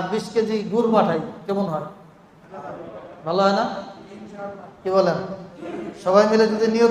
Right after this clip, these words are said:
করি, সম্ভব না এটা? সম্ভব? সবাই মিলে হিম্মত করব? হ্যাঁ, আমি একটা উদাহরণস্বরূপ বললাম, উদাহরণস্বরূপ যে একশো কেজি মুড়ি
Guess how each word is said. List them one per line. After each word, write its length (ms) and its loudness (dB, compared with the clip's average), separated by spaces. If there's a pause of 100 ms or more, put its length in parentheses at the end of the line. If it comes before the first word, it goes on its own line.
করি, 180 2
সম্ভব 340 2
না 120 4
এটা? 260 4 (1000)
সম্ভব? 640 4 (500)
সবাই 200 2
মিলে 160 2
হিম্মত 360 2
করব? 540 2 (960)
হ্যাঁ, 220 2 (1200)
আমি 140 -2
একটা 180 0
উদাহরণস্বরূপ 640 4
বললাম, 420 2
উদাহরণস্বরূপ 540 0 (100)
যে 60 0
একশো 320 2
কেজি 220 0
মুড়ি 580 0